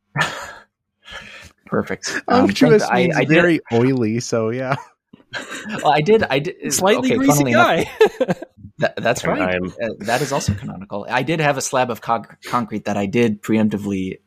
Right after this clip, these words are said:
Speaker 1: etch unctuous into, and then unctuous afterward, just underneath it, just in case.
Speaker 2: Thank
Speaker 1: But I
Speaker 2: you.
Speaker 1: did have a spare slab. Um, I've got rascal locked in, so we're, we're all good there. Um,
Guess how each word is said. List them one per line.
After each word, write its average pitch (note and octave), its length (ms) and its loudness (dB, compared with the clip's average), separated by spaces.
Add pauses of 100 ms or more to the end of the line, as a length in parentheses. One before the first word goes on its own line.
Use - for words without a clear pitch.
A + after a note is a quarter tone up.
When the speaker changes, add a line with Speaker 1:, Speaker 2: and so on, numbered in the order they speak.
Speaker 1:
etch - 400 -6
unctuous F#2 720 -4
into, F#2+ 300 -4
and A2+ 120 -2
then C3 140 -2
unctuous C3 420 -4
afterward, G2+ 440 -6
just G2+ 260 -10
underneath G2 380 -8
it, F#2 40 -12
just - 220 -14
in - 60 -12
case. G#2 140 -4
Speaker 2:
Thank B2+ 120 2
Speaker 1:
But G#2 60 -2
I - 20 2
Speaker 2:
you. G#2 60 -2
Speaker 1:
did A#2+ 160 0
have G#2+ 120 0
a G#2 60 -6
spare G2+ 280 -4
slab. F#2+ 360 -6 (340)
Um, G2 440 -2
I've - 60 -20
got A#2 200 0
rascal G#2+ 400 -4
locked G2 320 -10
in, F#2+ 320 -6
so A2+ 220 -4
we're, G#2 420 -2
we're G#2+ 160 -2
all A2 120 2
good F2+ 280 -8
there. F#2 300 -10 (400)
Um, A2+ 480 2